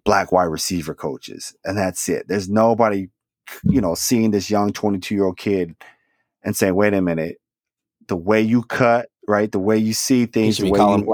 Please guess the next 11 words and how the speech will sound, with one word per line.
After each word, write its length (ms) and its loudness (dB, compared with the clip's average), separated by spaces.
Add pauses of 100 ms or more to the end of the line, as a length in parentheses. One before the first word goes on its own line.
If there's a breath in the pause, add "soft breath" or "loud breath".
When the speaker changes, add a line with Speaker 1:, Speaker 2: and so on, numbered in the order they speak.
Speaker 1:
you 160 2
Speaker 2:
plays. 20 2
Speaker 1:
understand 520 -2
the 60 -2
game, 540 0 (540)
you 60 -6
know 80 2
what? 200 0 (480)
Stick 400 -4
with 200 2
this." 460 -4